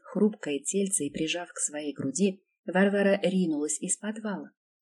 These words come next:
Самое тяжёлое было подниматься с ребёнком на руках. Девочке было лет одиннадцать-двенадцать, по лестнице трапу. Пот заливал глаза, дрожали руки и ноги. Казалось, от напряжения дрожал даже спинной мозг.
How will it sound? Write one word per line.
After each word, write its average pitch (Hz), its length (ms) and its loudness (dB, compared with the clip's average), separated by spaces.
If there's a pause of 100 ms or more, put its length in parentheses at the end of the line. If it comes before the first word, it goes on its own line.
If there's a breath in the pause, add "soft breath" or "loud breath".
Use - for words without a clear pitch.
(180)
Самое 139 420 -2
тяжёлое 156 480 2
было 151 240 2
подниматься 196 680 0
с - 120 0
ребёнком 165 440 0
на 180 120 2
руках. 190 440 0 (300)
Девочке 175 560 4
было 175 340 4
лет 147 280 0
одиннадцать-двенадцать, 165 1400 0 (160)
по 147 120 -4
лестнице 139 540 -2
трапу. - 480 -6 (640)
Пот 214 320 4
заливал 151 500 0
глаза, 175 540 2 (180)
дрожали 170 640 4
руки 156 460 -2
и 139 100 4
ноги. 147 400 6 (240)
Казалось, 190 560 4
от 208 160 -2
напряжения 208 640 0
дрожал 165 400 -2
даже 147 240 -6
спинной 185 400 -2
мозг. 202 320 -4